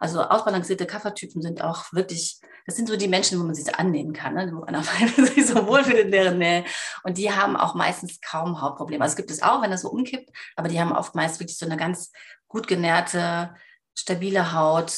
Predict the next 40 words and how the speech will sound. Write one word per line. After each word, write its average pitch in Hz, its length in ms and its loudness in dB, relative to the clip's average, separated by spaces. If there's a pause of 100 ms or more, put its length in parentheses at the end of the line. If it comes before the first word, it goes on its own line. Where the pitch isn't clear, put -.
(200)
tolle 180 340 -2
Haare 170 580 2
und 160 140 -8
so. 165 180 -6
Also 147 300 -6 (100)
da 151 120 -2
gibt's 170 220 -6
eigentlich, 151 300 -2
die, 170 160 -4
die 175 180 2
sehe 175 140 2
ich 165 100 -2
gar 123 140 2
nicht - 120 -6
so - 120 -6
oft. - 340 -10 (120)
Wirklich 170 220 -8
nur 170 140 0
in 165 80 -4
so 156 100 -6
einer 143 200 -2
Disbalance - 880 -8
kommen 160 160 -6
die 165 80 -8
dann 156 160 -10
zu - 160 -12
mir. 147 300 -8 (240)
Genau. 156 260 -2 (420)
Dann 170 120 0
gibt's 220 180 0
die 190 80 -2
feurigen 190 460 2
Pita-Typen. 277 840 0 (460)
Die 196 80 0
setzen 202 280 2
sich 175 100 -2
aus - 80 -4
den 175 120 0
Elementen, 170 640 2
ähm, 165 500 0